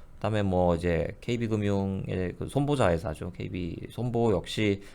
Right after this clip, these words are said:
사 분기 실적은 많이 부진했는데, 지금 포-, 손보사들도 실적 발표 앞두고 있지만, 자동차 손해율이 보면 또 일 분기까지도 큰 폭으로 하락하면서 이제 이익이 좋았었고요. 그래서, 어, 은행의 그 이자액이 늘어나는 것뿐만 아니라,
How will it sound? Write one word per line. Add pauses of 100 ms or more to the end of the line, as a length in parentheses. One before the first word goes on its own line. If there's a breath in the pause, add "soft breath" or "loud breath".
사
분기
실적은
많이
부진했는데,
지금
포-,
손보사들도
실적
발표
앞두고
있지만, (320 loud breath)
자동차
손해율이
보면
또 (140)
일
분기까지도
큰
폭으로
하락하면서 (380 soft breath)
이제
이익이
좋았었고요. (160)
그래서, (460 loud breath)
어,
은행의
그
이자액이
늘어나는
것뿐만
아니라,